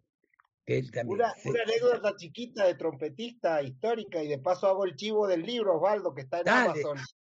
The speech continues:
Speaker 2: este, de,
Speaker 1: <laughs>
Speaker 2: de mi libro San Martín, modelo de líder americano.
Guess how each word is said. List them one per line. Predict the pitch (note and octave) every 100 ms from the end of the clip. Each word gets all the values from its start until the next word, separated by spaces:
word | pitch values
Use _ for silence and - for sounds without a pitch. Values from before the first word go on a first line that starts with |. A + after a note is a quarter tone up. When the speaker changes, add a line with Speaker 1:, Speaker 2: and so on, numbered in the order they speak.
| _
Speaker 2:
este, | D3 C#3 D3 C#3+ F3
de, | C3+ C3 B2 A#2
Speaker 1:
<laughs> | - _
Speaker 2:
de | C3+
mi | C#3+
libro | D#3+ G3 F#3+
San | D#3+ D#3
Martín, | D#3 C#3 F#3
modelo | F3+ F3+ F#3
de | E3+
líder | F3 F#3
americano. | E3+ D#3 D3 G#3 G#3 E3 C#3